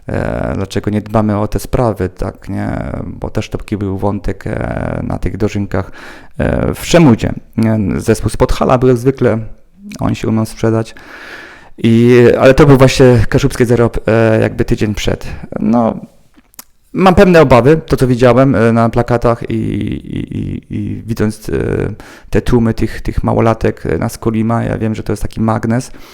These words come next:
Mm, e, fajnie by było, jakby kiedyś była gwiazda, myślę, że Kaszubska Fryzjerka jest najbliżej tego,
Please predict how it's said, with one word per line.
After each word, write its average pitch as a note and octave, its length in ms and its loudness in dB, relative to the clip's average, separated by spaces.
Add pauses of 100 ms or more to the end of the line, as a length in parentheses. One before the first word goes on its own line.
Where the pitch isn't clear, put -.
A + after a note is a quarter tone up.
(540)
Mm, A2 580 0
e, A2 500 -2 (240)
fajnie A2 380 -2
by G#2 60 -6
było, G#2+ 280 0
jakby G#2 240 -4 (180)
kiedyś - 300 -4
była - 200 -2
gwiazda, G#2+ 540 -4 (540)
myślę, - 300 -4
że - 40 -2
Kaszubska - 360 -4
Fryzjerka G#2+ 380 -4
jest G#2 180 -4
najbliżej A2 360 -6
tego, A2 320 -4